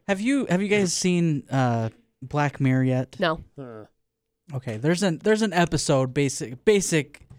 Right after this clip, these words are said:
Speaker 1: basically, like, on this kind of thing.
Speaker 2: Nice. I'll have to go
Speaker 1: Like,
Speaker 2: check
Speaker 1: kind
Speaker 2: it
Speaker 1: of
Speaker 2: out.
Speaker 1: a numbers, numbers thing.
Speaker 2: Yeah, I'll have to go check
Speaker 1: It's,
Speaker 2: it out.
Speaker 1: it's quite interesting.
Speaker 2: Right.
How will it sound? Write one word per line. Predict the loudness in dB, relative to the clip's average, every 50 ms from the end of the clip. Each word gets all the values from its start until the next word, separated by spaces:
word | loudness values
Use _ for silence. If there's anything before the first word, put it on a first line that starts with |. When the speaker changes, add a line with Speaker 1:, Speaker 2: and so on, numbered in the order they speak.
| -20 _ _ 2
Speaker 1:
basically, | 2 2 2 2 0 2 2 2
like, | 2 2 0 0 -4 -6 -2
on | 2 2 4 4 4
this | 2 0 0
kind | 0 0 0
of | 0 0
thing. | -2 -2 -4 -4 -4 -6 -4
Speaker 2:
Nice. | -4 -2 0 0 0 0 -2 -4 -10 -12 -12 -10
I'll | -8
have | -8 -6
to | -2 0
go |
Speaker 1:
Like, | 0 2
Speaker 2:
check | 2 2
Speaker 1:
kind | 2 4
Speaker 2:
it | 4
Speaker 1:
of | 2
Speaker 2:
out. | 2 2
Speaker 1:
a | 0
numbers, | 0 0 -2 -2 -2 -2 -2 -2 -4 -6 -10 -10 -6 -2
numbers | 2 2 2 4 2 0 0 0
thing. | -2 -2 -2 -2 -2 -2 0
Speaker 2:
Yeah, | 0 2 2 2
I'll | 0 -2 -2
have | -2 -4 -4
to | -4
go | -6 -6
check | -4 -4 -4
Speaker 1:
It's, | -4 -2
Speaker 2:
it | 0
out. | 2 2
Speaker 1:
it's | 2 2 6
quite | 6 6 6 6
interesting. | 4 4 2 4 2 2 2 2 2 0 -2 -2
Speaker 2:
Right. | 0 0 -2 -2 -4